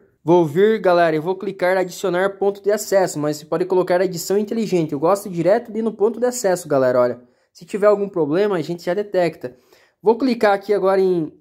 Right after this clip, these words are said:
as ações acima foram concluídas. Agora, pessoal, você vai estar digitando o Wi-Fi que você quer que a sua câmera se conecte. Por exemplo, aqui vai aparecer automaticamente o teu Wi-Fi e a tua senha da tua rede. Então, se você tá logado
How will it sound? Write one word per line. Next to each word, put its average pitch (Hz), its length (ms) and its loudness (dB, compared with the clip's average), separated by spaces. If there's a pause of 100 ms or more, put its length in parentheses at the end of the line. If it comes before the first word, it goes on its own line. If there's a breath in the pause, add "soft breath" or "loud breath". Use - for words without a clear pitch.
as 220 220 -2
ações 214 400 0
acima 208 400 -2
foram 202 320 0
concluídas. 202 840 -2
Agora, 208 360 2
pessoal, 202 400 2
você 170 260 -4
vai 196 200 4
estar 202 420 2
digitando 202 480 -2
o 214 40 2
Wi-Fi 202 380 4
que 233 120 -16
você 214 220 -4
quer 208 180 2
que 214 100 -4
a 208 40 0
sua 214 280 -2
câmera 208 320 2
se 202 100 -6
conecte. 220 420 0
Por 208 140 0
exemplo, 220 460 4 (280 loud breath)
aqui 156 300 -2
vai 247 160 4
aparecer 220 360 4
automaticamente 226 1080 0
o 185 100 4
teu 202 200 4
Wi-Fi 220 400 4
e 220 60 4
a 214 80 0
tua 220 200 0
senha 220 480 0 (300 loud breath)
da 175 120 2
tua 214 320 0
rede. 202 340 4
Então, 180 340 0
se 220 160 -6
você 190 260 -2
tá 247 120 -2
logado 208 600 2